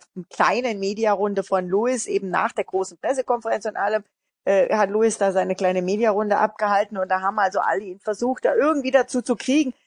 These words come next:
dass er jetzt mal noch was sagt zum Thema, „Das war doch jetzt mal ein spannendes Rennen, wie fandst du's?“ Und er hat nur gesagt, „Ich bin mein eigenes Rennen gefahren, ich bin kein Zuschauer.“ Aber am Schluss hat er dann doch gesagt, „Leute, ihr habt die ganze Zeit gesagt,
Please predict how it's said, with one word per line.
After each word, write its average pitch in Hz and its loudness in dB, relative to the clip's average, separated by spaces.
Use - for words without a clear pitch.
dass 240 2
er 254 2
jetzt 240 2
mal 233 4
noch 226 2
was 220 4
sagt 208 2
zum 254 0
Thema, 247 0
„Das 170 0
war 123 -2
doch 123 -12
jetzt 160 0
mal 185 2
ein 190 -2
spannendes 233 -2
Rennen, 262 0
wie 247 -2
fandst 494 -2
du's?“ 190 0
Und 240 4
er 240 4
hat 254 2
nur 247 0
gesagt, - -4
„Ich - -20
bin 170 0
mein 156 0
eigenes 226 -2
Rennen 180 0
gefahren, 165 2
ich 165 -4
bin 165 0
kein 170 0
Zuschauer.“ 170 4
Aber 214 4
am 196 -2
Schluss 226 -2
hat 220 0
er 214 0
dann 190 0
doch 196 0
gesagt, 196 -2
„Leute, 151 0
ihr 208 2
habt 240 -2
die 190 -8
ganze 262 0
Zeit 220 -2
gesagt, 160 0